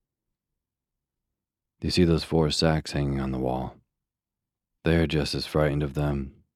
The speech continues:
as you used to be of the cane behind the looking-glass. I can double the boys up,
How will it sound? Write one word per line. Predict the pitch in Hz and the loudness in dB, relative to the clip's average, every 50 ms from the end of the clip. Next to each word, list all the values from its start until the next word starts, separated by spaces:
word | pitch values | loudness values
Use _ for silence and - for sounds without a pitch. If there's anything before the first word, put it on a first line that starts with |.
| _ - | _ -6
as | 73 76 69 67 73 | -4 -4 -4 -2 -2
you | 76 76 | -2 0
used | 76 73 76 73 65 - - | 0 0 -2 -4 -4 -6 -8
to | 67 | -6
be | 65 76 73 71 71 | -4 -2 -2 -2 -2
of | 69 67 64 | -4 -4 -6
the | 69 - | -8 -8
cane | - - 85 78 78 73 71 | -6 -4 -2 0 0 0 -2
behind | 69 60 57 73 71 69 67 | -4 -4 -4 -2 -2 -2 -2
the | 67 | -4
looking-glass. | 67 69 71 - - 67 65 62 60 60 62 62 - - - - - _ _ _ _ _ _ _ _ _ _ _ _ _ _ _ _ _ _ _ _ _ _ _ _ _ _ _ _ _ _ _ _ _ _ _ _ _ _ _ _ _ _ - | -4 -4 -6 -6 -6 -6 -6 -6 -6 -8 -8 -10 -12 -14 -16 -20 -20 _ _ _ _ _ _ _ _ _ _ _ _ _ _ _ _ _ _ _ _ _ _ _ _ _ _ _ _ _ _ _ _ _ _ _ _ _ _ _ _ _ _ -6
I | 80 73 | -4 0
can | 80 78 73 | 0 0 2
double | 71 80 78 76 78 | 4 2 2 2 2
the | 71 76 71 | 0 -2 0
boys | 69 76 76 78 71 67 76 | 0 2 2 2 0 0 0
up, | 73 69 60 | -2 -2 -4